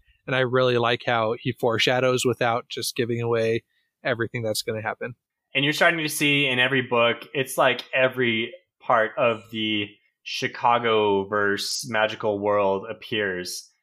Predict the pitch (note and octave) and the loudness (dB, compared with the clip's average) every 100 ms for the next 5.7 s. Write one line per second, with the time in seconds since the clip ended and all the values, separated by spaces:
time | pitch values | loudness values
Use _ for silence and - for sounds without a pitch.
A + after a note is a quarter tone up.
0 | _ - A2+ A#2+ D3 F3 D#3+ D#3+ D3 - | _ -8 -2 2 2 2 0 -2 -4 0
1 | D3+ D3+ D3 D3+ C#3+ B2+ C#3 - C#3+ C3+ | 2 2 2 -2 -4 -4 -4 -4 2 2
2 | C3+ - _ _ A2+ C3 C3 C3+ B2+ - | 2 -4 _ _ 2 6 6 4 -4 -4
3 | D#3 D3 B2+ B2 A#2 - - - B2+ - | -4 -2 0 2 0 -4 -12 -8 -8 -8
4 | - C#3+ B2+ A2 A2 G#2 G2 F#2+ - _ | -6 -2 -2 -2 -2 0 0 -2 -6 _
5 | _ - G#2 G2+ G#2+ B2+ | _ -14 -4 -2 2 2